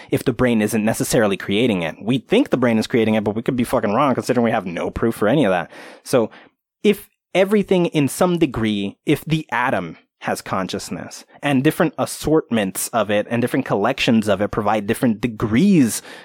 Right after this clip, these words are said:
of consciousness. Like, I can hurt an animal and it's made out of a different assortment of, and they respond in a certain way.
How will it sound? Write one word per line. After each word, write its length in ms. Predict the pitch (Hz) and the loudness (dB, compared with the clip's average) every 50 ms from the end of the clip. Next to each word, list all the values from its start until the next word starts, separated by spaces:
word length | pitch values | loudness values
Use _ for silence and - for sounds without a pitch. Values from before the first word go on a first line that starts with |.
| - | -6
of 160 | - 104 - | -6 -6 -6
consciousness. 640 | - - 123 104 101 - 107 101 - 120 113 110 110 - | -6 -4 -4 -4 -4 -4 -6 -4 -2 0 0 0 0 -2
Like, 120 | 117 - | -2 -2
I 80 | 117 113 | -2 0
can 160 | - 147 120 | 0 -2 -2
hurt 240 | - - 139 127 131 | 0 0 2 2 2
an 100 | 110 92 | 2 0
animal 540 | - 98 101 110 123 117 98 92 92 95 95 | -2 -4 -4 -2 0 2 2 2 2 2 2
and 80 | 98 | 0
it's 160 | 95 90 - - | 0 0 0 0
made 260 | 107 104 98 104 104 | 0 0 2 0 0
out 160 | 101 101 104 | 0 0 0
of 140 | 104 92 92 | -2 -2 -4
a 20 | |
different 320 | 80 - 98 - 123 104 92 | -4 -6 -4 -2 -2 -2 -2
assortment 380 | - - 107 92 101 98 95 | 0 -2 -2 0 0 0 -2
of, 120 | 92 87 104 | -2 -2 -4
and 280 | - 104 98 92 90 - | -4 -4 -4 -6 -8 -6
they 200 | - 120 123 107 | -4 -2 -2 -2
respond 580 | 92 98 - - - - - - 117 110 104 104 | 0 -2 -2 -2 -4 -4 -2 0 0 2 0 0
in 80 | 98 | -2
a 60 | 101 | -2
certain 260 | - - 110 95 92 87 | -2 -2 -4 -4 -2 -2
way. 320 | 92 110 123 107 101 - | -2 0 0 0 -2 -4